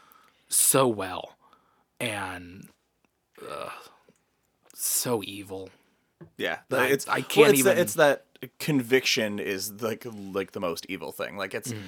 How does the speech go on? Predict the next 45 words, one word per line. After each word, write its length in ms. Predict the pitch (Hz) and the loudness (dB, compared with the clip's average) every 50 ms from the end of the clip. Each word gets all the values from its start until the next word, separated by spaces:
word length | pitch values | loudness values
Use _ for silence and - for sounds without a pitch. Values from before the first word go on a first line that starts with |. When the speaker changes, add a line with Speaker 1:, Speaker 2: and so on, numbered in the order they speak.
| 87 - | -4 -2
Speaker 2:
it's 180 | 120 123 - 135 | 0 0 2 4
not 140 | 131 127 | 4 4
even, 240 | 127 123 123 120 113 | 4 4 2 0 0
like, 200 | 110 107 104 - | 0 -2 -2 -2
yes, 200 | 120 113 110 - | -2 -2 -2 -2
the, 200 | - 117 110 104 95 | -4 -4 -2 -2 -2
the 140 | 90 113 | -2 -2
religious 400 | 107 101 101 101 98 95 104 - | -2 -2 -2 -4 -6 -8 -8 -8
fanatics 440 | - 117 98 95 95 92 92 - - | -8 -4 -2 -2 0 0 -2 -4 -4
that 100 | - 101 | -4 -4
he 60 | 98 | -2
writes, 220 | 92 98 98 95 - | -2 -2 -2 -2 -4
but 120 | - 113 | -6 -6
then 120 | 95 110 110 | -4 -4 -2
there 160 | 104 101 101 107 | -2 -2 -2 -4
are 100 | 85 90 - _ | -6 -10 -8 _
other 240 | 107 110 107 101 95 | -4 -2 -2 -2 -2
villains 460 | 92 107 104 95 95 92 95 95 95 - | -2 -2 -2 -2 -2 -4 -6 -8 -8 -6
that 240 | 98 95 90 - - _ - - _ | -6 -6 -6 -6 -8 _ -20 -20 _
just, 320 | - 127 120 - - - - _ _ _ _ _ _ _ _ _ _ _ _ | -2 0 0 0 0 -4 -10 _ _ _ _ _ _ _ _ _ _ _ _
it, 180 | 127 135 123 117 - | 0 0 0 0 -4
it, 340 | 143 139 117 110 107 - 117 | -6 -6 -6 -6 -6 -6 -6
his 180 | 143 - 135 120 | -8 -8 -4 0
best 220 | 131 156 160 - | 0 2 2 2
villains 260 | - 139 139 135 123 | 4 4 4 4 2
are 40 | 127 117 | 0 -2
the 80 | 117 | 0
ones 280 | 107 113 113 113 104 110 | 0 0 0 -2 -2 -4
that 220 | 107 101 101 - - _ _ _ 113 | -2 -4 -4 -6 -8 _ _ _ -8
believe 460 | 110 117 98 95 95 95 98 98 92 - | -6 -6 -6 -6 -8 -10 -12 -12 -10 -10
they're 140 | 101 95 | -10 -10
doing 300 | 92 90 92 90 90 87 | -10 -10 -12 -12 -12 -12
the 100 | 85 82 | -12 -12
right 260 | 80 95 87 85 - _ | -10 -10 -12 -12 -12 _
thing, 320 | - 82 82 80 85 92 - | -10 -8 -8 -8 -10 -10 -8
and 100 | 113 120 | -6 -4
that's 180 | 113 95 - - | -4 -4 -4 -6
the 100 | - 107 | -6 -6
most 600 | 104 107 113 117 123 120 - - - - 104 - | -4 0 2 2 4 2 2 -2 -8 -12 -12 -6
dangerous 680 | - 120 113 113 117 113 107 113 113 104 104 - - | -6 -4 -4 -4 -4 -4 -4 -4 -4 -4 -4 -4 -4
thing 220 | - 104 98 95 | -6 -6 -8 -8
you 120 | 92 90 87 | -8 -10 -12
can 220 | - - 98 92 | -12 -14 -14 -14
be. 240 | 87 90 78 65 65 - | -12 -12 -12 -4 4 6
Speaker 1:
And 520 | 175 202 226 202 143 131 123 127 139 - | 6 8 8 6 6 6 4 2 -2 -4